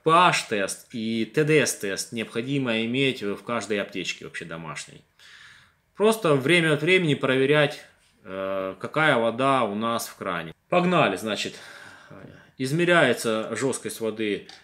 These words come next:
в миллилитрах на литр. Смотрите. Замеряем.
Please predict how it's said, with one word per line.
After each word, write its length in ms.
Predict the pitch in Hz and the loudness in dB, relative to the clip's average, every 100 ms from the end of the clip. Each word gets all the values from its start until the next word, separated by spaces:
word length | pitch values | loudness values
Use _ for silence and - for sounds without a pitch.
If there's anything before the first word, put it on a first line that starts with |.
| _ | _
в 520 | 104 104 123 107 87 - - | -10 -2 2 2 -2 -8 -12
миллилитрах 640 | 117 120 120 107 104 95 - | -6 -4 -2 -4 -6 -8 -10
на 480 | 107 104 98 85 - _ _ _ _ _ _ | -8 -6 -6 -8 -14 _ _ _ _ _ _
литр. 480 | 127 185 220 208 185 - _ _ _ _ _ | -6 -4 -2 -2 -4 -8 _ _ _ _ _
Смотрите. 720 | - 120 135 151 135 90 - _ _ _ _ - - - _ _ _ | -6 -4 2 2 2 -2 -10 _ _ _ _ -20 -20 -20 _ _ _
Замеряем. 760 | 107 117 151 160 143 107 120 180 | -4 0 2 6 6 6 2 0